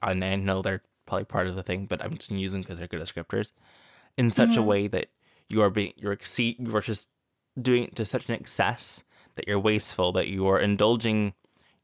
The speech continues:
Speaker 1: yourself in such a way that it's, while, like, indulging yourself is fine, you're doing it to a point where it's n-, gonna be, it could hurt others, or it could, it could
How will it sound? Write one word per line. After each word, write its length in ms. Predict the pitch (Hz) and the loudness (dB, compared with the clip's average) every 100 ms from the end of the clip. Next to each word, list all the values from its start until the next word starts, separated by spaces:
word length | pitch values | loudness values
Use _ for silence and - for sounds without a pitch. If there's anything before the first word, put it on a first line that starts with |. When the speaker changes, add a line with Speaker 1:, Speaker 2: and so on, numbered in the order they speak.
| _ _ | _ _
Speaker 1:
yourself 720 | - 104 104 - 110 135 - - - | -8 -4 -2 2 4 2 -2 -12 -4
in 100 | 113 | -4
such 140 | 107 | -2
a 40 | 107 | 0
way 140 | 101 | 2
that 160 | 98 95 | 2 -2
it's, 340 | 92 - - _ _ _ _ - | -2 -4 -6 _ _ _ _ -4
while, 260 | 123 107 110 | 2 4 4
like, 200 | 113 110 | 0 -2
indulging 420 | 135 123 135 127 | 0 4 4 4
yourself 260 | 113 107 98 | 2 2 0
is 120 | 95 | -2
fine, 440 | - 85 95 127 127 _ _ _ _ _ _ - | 0 0 0 -4 -8 _ _ _ _ _ _ -2
you're 140 | 113 | -2
doing 420 | 101 123 117 110 | 2 2 2 2
it 200 | 107 - - | 0 -2 -8
to 120 | - | -4
a 60 | 98 | -2
point 280 | - 98 - | 0 -2 -2
where 220 | 95 92 | -2 0
it's 380 | 92 - - 113 | -2 -2 -4 -4
n-, 120 | 110 _ - | -8 _ -2
gonna 260 | 117 101 - | 0 2 -2
be, 120 | 101 | -6
it 200 | - - | -8 -10
could 180 | - 110 | -2 -2
hurt 200 | - 92 | 2 2
others, 340 | 87 92 107 107 | 2 2 2 0
or 120 | - | -6
it 80 | - | -8
could, 380 | - 98 87 - _ _ _ _ _ _ _ _ - | -8 -6 -6 -10 _ _ _ _ _ _ _ _ -12
it 180 | - - | -12 -12
could 460 | - 123 110 101 | -2 2 2 -2